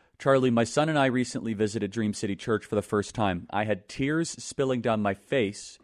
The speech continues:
through the entire service. I just want you to know that your interaction with this place found me a new home to worship our God and be with other like-minded patriots.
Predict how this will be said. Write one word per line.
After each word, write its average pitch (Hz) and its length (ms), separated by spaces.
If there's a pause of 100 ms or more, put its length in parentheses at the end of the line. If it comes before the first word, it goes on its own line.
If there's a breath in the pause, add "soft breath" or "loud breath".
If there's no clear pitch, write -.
(180 soft breath)
through 117 120
the 107 100
entire 98 340
service. - 560 (420)
I 120 100
just 110 120
want 117 140
you 117 80
to 107 40
know 113 180
that 110 100
your 110 140
interaction 113 520
with 104 140
this 104 160
place 107 300
found 104 200
me 101 60
a 98 60
new 117 160
home 107 180
to 98 60
worship 98 360
our 92 100
God 127 380 (320 soft breath)
and 110 300
be 160 180
with 127 200
other 110 280
like-minded 95 520
patriots. 107 600